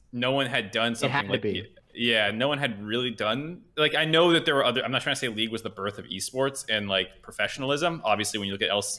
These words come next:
Speaker 1: L C K or O G N back in the day and stuff like that, like, that existed before. But a, a lot of, um, for North, North American fans, like, a lot of people probably hadn't seen something like that, and to see it be so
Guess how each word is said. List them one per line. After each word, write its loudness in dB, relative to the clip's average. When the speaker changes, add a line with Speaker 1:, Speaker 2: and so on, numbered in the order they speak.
Speaker 1:
L 0
C -8
K 0
or -4
O 0
G 0
N 0
back 0
in -10
the -6
day 2
and -2
stuff -6
like -2
that, 2
like, 0
that 0
existed -2
before. -2
But 2
a, 2
a 4
lot 4
of, 0
um, 2
for -4
North, 0
North 0
American 0
fans, -6
like, -6
a -10
lot 2
of -2
people -14
probably -6
hadn't -6
seen -10
something -10
like -10
that, -4
and -12
to -14
see -4
it -6
be -6
so -2